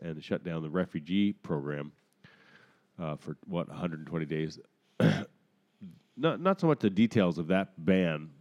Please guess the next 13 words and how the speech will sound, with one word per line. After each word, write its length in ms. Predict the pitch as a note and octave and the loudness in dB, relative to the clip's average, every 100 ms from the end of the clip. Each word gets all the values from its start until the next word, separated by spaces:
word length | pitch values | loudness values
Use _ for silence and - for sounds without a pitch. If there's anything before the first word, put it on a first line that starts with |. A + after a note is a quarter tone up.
| D2 C#2+ | -12 -2
but 120 | F#2 | 0
what 200 | F2+ G#2 | 2 2
happened 360 | G2 A2 G#2 F2 | 4 2 2 -2
in 100 | D2 | -4
response 560 | - - F2+ G#2 - - _ _ | -8 0 2 2 -2 -18 _ _
to 100 | - | -8
the, 280 | E2 F2 E2+ | 0 2 2
uh, 120 | D#2 | 0
b-, 160 | C#2+ D#2 - | -4 -10 -10
from 140 | F2+ | -6
the 80 | E2 | -4
Justice 260 | F#2+ F#2 | -2 -4
Department 480 | - - A2+ A2+ A#2 | -6 0 0 0 -6